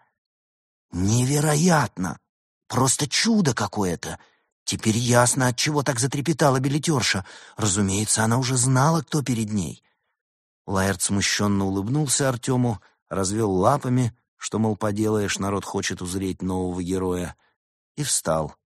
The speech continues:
Публика встретила его очередной овацией, удивленными восклицаниями и криками радости. А Лаэрт улыбался и махал зрителям лапой. Артем к стыду своему почувствовал, что плачет от счастья.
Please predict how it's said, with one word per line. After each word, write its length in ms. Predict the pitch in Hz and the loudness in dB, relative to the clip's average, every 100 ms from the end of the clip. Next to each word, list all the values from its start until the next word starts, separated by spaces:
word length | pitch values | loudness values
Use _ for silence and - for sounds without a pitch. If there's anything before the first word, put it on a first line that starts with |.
| _ _ _ _ _ _ - | _ _ _ _ _ _ -2
Публика 360 | 190 190 185 | 2 4 2
встретила 560 | 147 - 147 147 147 135 | 0 0 2 2 2 4
его 340 | 131 120 123 | 4 4 2
очередной 680 | - 104 110 107 98 104 95 - | 2 -2 0 0 2 0 0 0
овацией, 840 | 92 104 175 - - 165 156 123 _ _ _ _ | 2 4 4 2 4 6 4 2 _ _ _ _
удивленными 640 | 107 113 117 113 107 101 | 0 2 4 4 4 2
восклицаниями 1120 | 95 90 - 92 - 175 180 165 160 151 135 - - _ | 0 -2 -2 -2 4 6 6 6 4 4 2 0 -12 _
и 100 | 110 | -6
криками 420 | - 160 - 117 | -2 -2 0 0
радости. 680 | 98 80 76 69 - - 64 _ _ _ _ _ | 2 2 0 -2 -4 -6 -14 _ _ _ _ _
А 120 | 98 | 2
Лаэрт 380 | 135 185 196 - | 4 4 2 0
улыбался 720 | 135 110 139 170 143 165 135 - _ | 0 4 6 6 4 0 -2 -8 _
и 80 | - | 0
махал 400 | 175 160 151 165 | 2 4 4 4
зрителям 500 | 127 107 127 113 104 | 4 0 0 0 0
лапой. 520 | 82 69 65 62 - _ _ _ _ _ _ _ _ _ _ _ | 0 -2 -4 -14 -18 _ _ _ _ _ _ _ _ _ _ _
Артем 480 | 98 - - 151 135 | -4 -4 2 2 2
к 80 | - | -2
стыду 400 | - 92 92 143 | -4 -2 -2 -2
своему 400 | - 104 98 90 | 0 0 -2 -2
почувствовал, 600 | 92 - 127 - 113 110 | -4 -2 -2 -2 -2 -2
что 220 | - 98 | -4 -6
плачет 600 | - 107 110 120 - 107 | -4 0 0 0 -4 -4
от 120 | 98 | -4
счастья. 760 | - - 110 90 - - - | -4 -2 -2 -2 -4 -4 -10